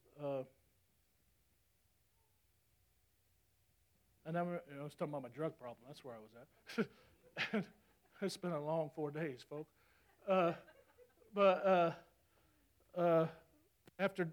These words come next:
every once in a while, I could stay home with Dad, you know, and watch the, "Mom, can I stay home with Dad, watch some sports?"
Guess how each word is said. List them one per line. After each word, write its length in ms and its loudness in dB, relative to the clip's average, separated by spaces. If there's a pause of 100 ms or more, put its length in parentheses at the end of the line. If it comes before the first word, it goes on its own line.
(160)
every 500 8
once 340 2
in 60 -6
a 60 -4
while, 400 -2
I 140 -4
could 140 -12
stay 200 -6
home 200 -8
with 120 -16
Dad, 300 -4 (320)
you 60 -16
know, 240 -12 (720)
and 80 -18
watch 280 -10
the, 200 -10 (1600)
"Mom, 160 -6
can 100 -6
I 40 -2
stay 180 -8
home 140 -6
with 100 -14
Dad, 180 -8
watch 260 -12
some 140 -20
sports?" 380 -14